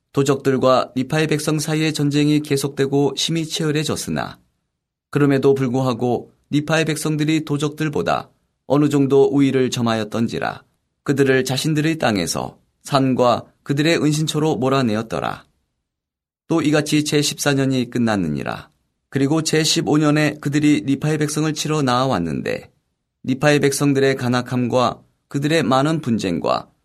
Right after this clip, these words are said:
불화로 인하여 게다이엔톤 도적들이 그들에 대해 상당한 우위를 점하니라. 이같이 제 십오 년이 끝나고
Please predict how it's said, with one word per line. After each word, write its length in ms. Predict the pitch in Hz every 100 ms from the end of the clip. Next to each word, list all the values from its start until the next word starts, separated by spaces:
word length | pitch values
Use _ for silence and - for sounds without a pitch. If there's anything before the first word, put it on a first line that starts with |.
| _
불화로 400 | - 135 131 127
인하여 560 | 123 117 120 120 - - _
게다이엔톤 640 | - 135 147 160 156 147 165
도적들이 680 | 143 135 139 123 76 50 - _ _ _
그들에 360 | - 139 139 139
대해 260 | 139 135
상당한 480 | 135 151 151 151 156
우위를 400 | - 143 143 151
점하니라. 640 | 147 104 87 69 58 - - _ _ _ _ _ -
이같이 420 | 127 135 139 139
제 180 | 135 151
십오 360 | 151 165 - 147
년이 260 | 147 156
끝나고 640 | 156 101 85 64 50 50